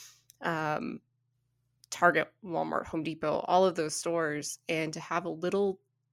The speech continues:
teeny tiny brand that no one had ever heard of competing in the serp for that, like, he had to be forward thinking, and he didn't have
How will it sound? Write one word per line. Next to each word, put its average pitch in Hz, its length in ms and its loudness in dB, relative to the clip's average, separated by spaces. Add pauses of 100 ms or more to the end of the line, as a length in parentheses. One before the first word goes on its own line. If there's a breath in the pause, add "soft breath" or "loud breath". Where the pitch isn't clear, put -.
(100)
teeny 240 240 -2
tiny 202 300 0
brand 160 300 -2
that 156 80 -4
no 165 160 -2
one 180 100 -2
had 175 140 -4
ever 165 200 -2
heard 160 220 -2
of - 240 -2
competing 160 440 -6
in 156 80 -6
the 156 60 -6
serp - 320 -4
for 196 200 -4
that, 214 340 -2
like, 147 260 0 (640 loud breath)
he 214 160 2
had 196 220 6
to 151 60 0
be 151 100 -4
forward - 400 -4
thinking, - 520 -4
and 165 120 -2
he 185 80 0
didn't 196 220 2
have 170 300 0